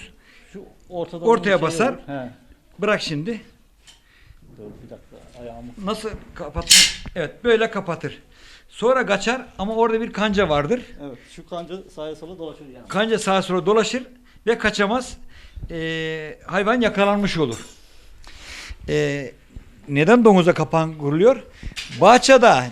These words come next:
Speaker 2: ne varsa yer,
Speaker 1: Yer
Speaker 2: zarar verir.
Speaker 1: zarar verir yani, incire, bilmem, e, zeptelere
Speaker 2: Evet.
Speaker 1: şey yapar. E, onun
Speaker 2: Şimdi
Speaker 1: için.
Speaker 2: öbür tarafa geçelim müzemizin. Müzemiz bu tarafta değerli izleyiciler.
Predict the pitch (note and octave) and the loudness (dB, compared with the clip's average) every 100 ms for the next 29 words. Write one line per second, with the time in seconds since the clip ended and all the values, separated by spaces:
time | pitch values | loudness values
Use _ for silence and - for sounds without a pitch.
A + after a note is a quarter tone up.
0 | C#3+ A3 C4 G3+ F#3 D#3+ E3 F#3 C#3+ B2+ | 0 6 8 6 4 4 6 6 6 -4
1 | C#3 C3+ F#3 A#3 A#3+ E3 A2 C3 C#3+ D#3 | -2 4 8 10 8 6 2 -6 -14 -14
2 | C3 A2 A#2+ A#2+ A#2 D#3+ C#3 C3 C3+ C3+ | -16 -18 -20 -20 -20 -20 -18 -18 -14 -16
3 | C3+ C3+ C3+ C3 C#3 C3+ C#3+ B2+ D3+ C#3+ | -16 -20 -20 -18 -18 -18 -18 -14 -12 -12
4 | D#3 C#3+ C#3 C#3+ A#2 - D#2+ - - - | -10 -10 -4 -2 -2 -6 -16 -20 -20 -12
5 | D3+ C3 - D#3+ E3+ B2 A#2+ - D4 A#3 | -6 -6 -6 -12 -10 -10 -8 -6 -4 -4
6 | F3+ G#3 - - G3 G3+ - D#3+ C#3 C3 | -4 -6 -12 -2 0 0 -2 -2 -2 -4
7 | C#3+ C3+ C3 B2+ B2+ C3+ A3+ - - - | -4 -4 -4 -4 -4 -6 -10 -10 -8 -6
8 | - - - - - - - - - - | -8 -10 -12 -12 -14 -14 -8 -6 -6 -10
9 | - - - - - _ _ _ _ _ | -8 -8 -8 -14 -16 _ _ _ _ _
10 | - - - - - _ D#3 E3 A3 E3 | -18 -16 -16 -18 -20 _ -2 2 4 2
11 | F3+ F3+ G#3+ F3+ A#2+ B2 C#3 B2+ C3 D3+ | -2 -4 0 2 2 0 0 0 -2 -2